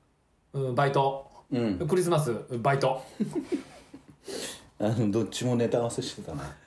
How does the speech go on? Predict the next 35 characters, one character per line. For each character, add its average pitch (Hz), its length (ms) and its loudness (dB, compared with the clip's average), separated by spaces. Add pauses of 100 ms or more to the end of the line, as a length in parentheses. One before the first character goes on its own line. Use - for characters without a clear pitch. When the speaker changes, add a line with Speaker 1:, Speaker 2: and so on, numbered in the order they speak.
(200)
Speaker 1:
そ - 300 2 (840)
う。 165 40 0
バ 170 120 6
イ 151 80 2
ト。 165 180 4
俺、 202 140 6 (100)
俺、 156 160 4
だ 175 100 6
か 165 100 4
ら、 - 140 2
鶴 381 240 4
は 156 100 4
さ、 151 120 4
今 143 140 4
バ 135 140 2
イ 135 80 0
ト 156 80 4
や 156 60 2
っ 151 40 -2
て 165 60 0
な 127 120 4
い 101 60 -2
や 95 80 -6
ん。 - 160 -10
Speaker 2:
そ 110 180 0
う 98 40 0
ね。 95 280 -4
う 110 60 -4
ん。 85 220 -4 (260)
Speaker 1:
俺 160 240 4
な 220 120 4
ん 139 100 2
か 117 80 -4
も 117 140 -2
う 98 40 -6